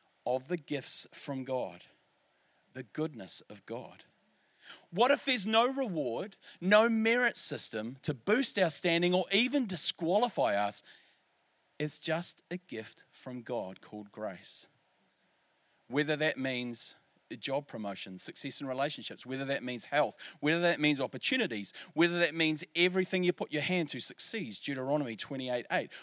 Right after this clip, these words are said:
or whether that means all these blessings will come upon you and overtake you, Deuteronomy twenty-eight two, whether that means increasing influence, increasing authority.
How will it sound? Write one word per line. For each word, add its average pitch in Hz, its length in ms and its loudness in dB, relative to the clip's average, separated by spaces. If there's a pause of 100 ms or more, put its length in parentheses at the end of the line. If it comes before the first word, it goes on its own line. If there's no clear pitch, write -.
or 151 80 2
whether 180 180 8
that 190 160 6
means 180 300 2
all 247 200 6
these 262 200 2
blessings 185 420 2
will 147 140 -8
come 196 280 -4
upon 175 380 -6
you 170 160 -2 (220)
and 175 120 -4 (120)
overtake 190 680 2
you, 92 160 -14 (840)
Deuteronomy 127 500 0
twenty-eight 123 540 -6
two, 165 280 -2
whether 123 220 -6
that 143 220 -2
means 139 340 -2
increasing 165 640 -6
influence, 160 560 -6
increasing 139 640 -4
authority. 143 640 -4